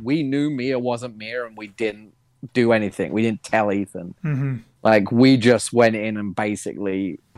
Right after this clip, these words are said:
Speaker 1: acted like complete assholes to, to Ethan, essentially, just because we didn't want him getting involved.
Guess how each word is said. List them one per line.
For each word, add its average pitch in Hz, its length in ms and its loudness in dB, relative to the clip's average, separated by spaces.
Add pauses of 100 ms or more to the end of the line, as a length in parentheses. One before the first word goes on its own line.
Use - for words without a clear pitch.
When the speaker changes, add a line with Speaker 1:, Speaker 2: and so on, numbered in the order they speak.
Speaker 1:
acted 117 460 0
like 101 200 0
complete 101 460 -4 (160)
assholes 98 640 -4
to, 92 320 -4 (160)
to 92 120 -4
Ethan, 92 480 -6 (140)
essentially, 95 720 0 (340)
just 151 260 6
because 123 260 4
we 113 100 6
didn't 110 160 4
want 101 160 0
him 98 80 -4
getting 92 260 -2
involved. 87 600 -6